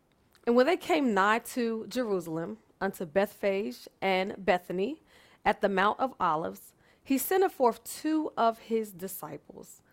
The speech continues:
and saith unto them, Go your way into the village over against you,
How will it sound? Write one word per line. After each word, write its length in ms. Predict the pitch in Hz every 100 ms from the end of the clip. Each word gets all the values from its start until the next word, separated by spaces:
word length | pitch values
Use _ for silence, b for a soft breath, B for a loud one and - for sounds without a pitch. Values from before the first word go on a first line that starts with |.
| b b b
and 100 | 233
saith 320 | 233 180 370
unto 240 | - 214 208
them, 380 | 175 170 175 190 _ _ _ - 185
Go 220 | 214 269
your 200 | 277 277
way 420 | 262 262 196 160 -
into 240 | 208 -
the 100 | 220
village 420 | 190 208 180 165 -
over 320 | 196 196 185
against 500 | 180 220 269 - -
you, 240 | 156 -